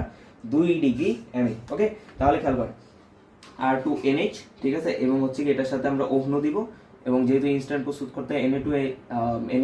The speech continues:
এন ও টু এবং হচ্ছে কি এইচ সি এল, তাহলে খেয়াল করেন এখান থেকে আমরা যদি, আম, এই যে ওএইচ এবং এই সাত, সাত লা-, লাস্টে হচ্ছে কি আমাদের এইচ, এই দুটো মিলে তৈরি করতেছে পানি এবং বাকিটুকু simply মিক্সড হয়ে যাবে, যেটার নাম হচ্ছে গিয়ে নাইট্রোসোঅ্যামিন। এবং নাইট্রোসোঅ্যামিনটা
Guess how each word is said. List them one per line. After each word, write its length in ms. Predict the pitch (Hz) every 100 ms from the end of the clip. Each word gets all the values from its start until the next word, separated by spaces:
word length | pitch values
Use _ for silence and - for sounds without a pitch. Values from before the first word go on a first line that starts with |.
| 139
এন 80 | 143
ও 20 | 139
টু 60 | 156
এবং 100 | 143 143
হচ্ছে 140 | 139 147
কি 60 | 143
এইচ 100 | 131 -
সি 60 | 185
এল, 80 | 220 - -
তাহলে 200 | 143 160 165
খেয়াল 140 | 131 117
করেন 140 | - - - - 143
এখান 160 | 190 202
থেকে 140 | 190 165
আমরা 160 | 151 147 143
যদি, 200 | 143 175 - 127
আম, 220 | 120 117 113 127
এই 60 | 123
যে 60 | 135 - - - 131
ওএইচ 280 | 147 190 226 - 143
এবং 120 | 147 151
এই 60 | 147 139
সাত, 160 | 123 -
সাত 180 | 123 120 120
লা-, 200 | 120 117 120
লাস্টে 260 | 123 - 139
হচ্ছে 160 | 135 147
কি 60 | 151 147
আমাদের 180 | 147 139 139
এইচ, 140 | 170 -
এই 40 | 131
দুটো 140 | 127 131 131
মিলে 120 | 131 131
তৈরি 120 | 127
করতেছে 260 | 131 - 139 135
পানি 140 | 170 214 - -
এবং 100 | 170 180
বাকিটুকু 320 | 160 151 147 143
simply 280 | 143 131 202 240 - -
মিক্সড 220 | 135 123 139
হয়ে 100 | 135
যাবে, 120 | 170 170
যেটার 240 | 131 135 127
নাম 100 | 127 131
হচ্ছে 180 | 127 - 135
গিয়ে 120 | 127
নাইট্রোসোঅ্যামিন। 580 | 120 131 151 165 160 240 - - -
এবং 100 | 214 202
নাইট্রোসোঅ্যামিনটা 600 | 165 156 147 151 143 131